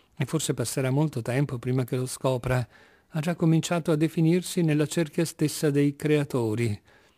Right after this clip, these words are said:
Esiste una differenza di fondo tra i vari mezzi attraverso i quali si cerca di raggiungere un risultato artistico.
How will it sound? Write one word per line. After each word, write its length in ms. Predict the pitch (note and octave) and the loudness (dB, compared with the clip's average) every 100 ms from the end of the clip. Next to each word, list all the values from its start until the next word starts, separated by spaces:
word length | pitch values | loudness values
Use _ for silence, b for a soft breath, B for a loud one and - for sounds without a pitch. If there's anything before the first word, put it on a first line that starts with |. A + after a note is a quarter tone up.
| b _ _ | b _ _
Esiste 440 | - C3+ C#3+ - C#3 | -2 0 0 0 2
una 200 | C3+ C3+ | 2 2
differenza 680 | C#3+ - C#3+ C3+ C#3+ C3 C3+ | -2 -4 -2 0 0 0 -2
di 100 | C#3 | -2
fondo 680 | C3 A#2 A2+ A2+ A2+ A2+ _ | -2 -2 -2 -2 -4 -8 _
tra 240 | - A#2+ B2 | -6 -4 -2
i 100 | B2 | 0
vari 240 | C#3+ B2+ | 0 2
mezzi 340 | B2+ B2+ B2 | 0 -2 -2
attraverso 540 | B2 A#2+ B2+ C3 - C3 | -4 -2 -4 -4 -4 -6
i 80 | B2 | -4
quali 260 | C3+ C3+ | -2 -2
si 160 | A#2+ B2+ | -4 -6
cerca 340 | - B2+ C3+ | -4 -2 -2
di 120 | C3 | -2
raggiungere 560 | C3 B2 C#3+ C#3 B2+ B2 | -2 0 2 2 2 -2
un 140 | B2 | -2
risultato 640 | A#2+ B2+ C3 A#2+ B2 A#2+ B2 | -2 -2 -2 -2 -4 -2 -4
artistico. 840 | A2+ - A#2 - - A#2 A2+ | -6 -6 -6 -6 -8 -4 -4